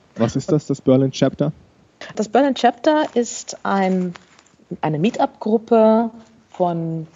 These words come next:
Speaker 2: Gesundheitsinnovateuren und Interessierten, die Lust haben, Wissen auszutauschen, Erfahrungen auszutauschen. Der Fokus sind Innovationen im Healthcare-Bereich, alles, was mit digital zu tun hat. Und das macht die Health two point oh seit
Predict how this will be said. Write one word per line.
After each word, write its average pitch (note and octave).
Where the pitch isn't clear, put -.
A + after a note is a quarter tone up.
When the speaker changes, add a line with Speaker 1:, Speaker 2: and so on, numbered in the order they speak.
Speaker 2:
Gesundheitsinnovateuren G3+
und -
Interessierten, G#3
die F#3+
Lust F3+
haben, D#3+
Wissen -
auszutauschen, E3
Erfahrungen F3
auszutauschen. D#3
Der C#3
Fokus F#3
sind D#3+
Innovationen D#3+
im C#3
Healthcare-Bereich, D3
alles, D3
was -
mit C#3
digital C3
zu -
tun C3
hat. B2
Und D#3+
das D#3
macht E3
die D3+
Health C#3+
two -
point D3
oh D#3
seit -